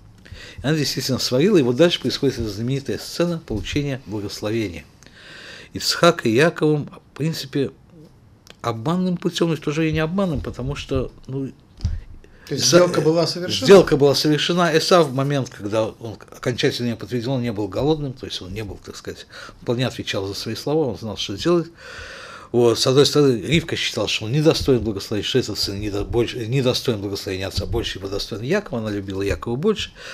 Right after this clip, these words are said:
Speaker 1: поэтому с её ст-, точки зрения всё было вполне нормально. Она женщина, она тут решает, кто, к-, кого благословлять, а кого не благословлять. И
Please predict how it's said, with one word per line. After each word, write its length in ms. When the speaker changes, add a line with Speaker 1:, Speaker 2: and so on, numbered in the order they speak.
Speaker 1:
поэтому 240
с 140
её 160
ст-, 320
точки 320
зрения 280
всё 220
было 240
вполне 480
нормально. 560
Она 280
женщина, 480
она 180
тут 420
решает, 440
кто, 320
к-, 460
кого 180
благословлять, 640
а 20
кого 200
не 120
благословлять. 840
И 720